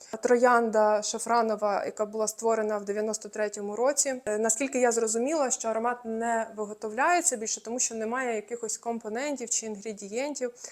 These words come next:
І так я написала в сторіс, е, в Інстаграмі, і мені, е, пан Богдан Зубченко відповів: «А чому не виробляється?» «Ні, він виробляється,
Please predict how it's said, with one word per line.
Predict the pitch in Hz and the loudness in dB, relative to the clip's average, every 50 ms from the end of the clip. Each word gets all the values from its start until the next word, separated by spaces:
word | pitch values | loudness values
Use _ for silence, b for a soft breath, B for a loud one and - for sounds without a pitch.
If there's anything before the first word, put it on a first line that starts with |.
| B B B B B | B B B B B
І | - 254 269 262 | 2 2 2 4
так | 277 285 277 285 | 6 4 4 6
я | 269 247 | 4 4
написала | 240 233 233 240 - - 247 240 233 233 | 4 2 0 0 0 2 2 2 2 2
в | 220 - | 2 2
сторіс, | - - - 240 226 220 208 196 - - - 214 | 2 2 4 4 4 4 2 0 0 -2 -2 -2
е, | 202 202 202 208 | 0 0 0 -2
в | 202 | -2
Інстаграмі, | 226 220 214 - - 226 226 294 330 370 370 349 330 320 - B B B B B B B | -2 -2 -2 -2 -2 -2 2 2 4 4 4 4 2 0 -2 B B B B B B B
і | 247 240 | 0 2
мені, | 247 262 285 302 311 311 | 4 4 4 2 2 2
е, | 285 - - 233 220 220 220 | 0 0 0 -2 -4 -4 -2
пан | 226 226 226 226 | 0 0 0 0
Богдан | 220 233 233 233 240 240 240 | 0 0 2 2 2 2 0
Зубченко | 240 302 - - 311 277 262 - 247 | -2 -4 -4 -4 -4 -2 -2 -2 -2
відповів: | 233 233 - - 233 226 220 214 220 220 | -2 -4 -4 -4 -4 -2 -2 -2 -2 0
«А | 208 - 233 | 0 0 0
чому | - - 285 277 262 247 233 | 0 0 0 2 2 2 2
не | 214 208 | 0 -2
виробляється?» | 202 214 208 214 202 240 285 339 349 330 - - 247 233 226 214 | -4 -6 -6 -6 -4 -2 0 2 2 2 0 -2 -2 -2 -2 -2
«Ні, | 220 226 240 254 220 | 0 0 0 0 0
він | 208 208 208 | 0 -2 -4
виробляється, | 202 202 202 208 202 202 226 285 339 339 302 - - - 208 | -4 -4 -4 -4 -4 -2 2 6 6 6 6 6 4 2 2